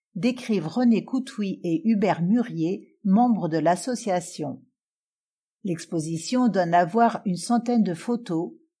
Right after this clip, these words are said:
réalisées par les membres de l'association et par des photographes invités. Christine Gélineau,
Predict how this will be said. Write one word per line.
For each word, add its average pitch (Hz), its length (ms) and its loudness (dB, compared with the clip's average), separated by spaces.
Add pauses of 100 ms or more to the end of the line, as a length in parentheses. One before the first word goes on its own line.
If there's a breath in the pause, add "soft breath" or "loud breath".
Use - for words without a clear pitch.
réalisées 269 720 2
par 202 240 -2
les 196 160 2
membres 208 380 4
de 165 100 0
l'association 180 1080 -2 (320)
et 202 140 2
par 170 200 4
des 160 120 -2
photographes 254 680 -2
invités. 190 600 -2 (560)
Christine 233 540 -2
Gélineau, 196 800 -2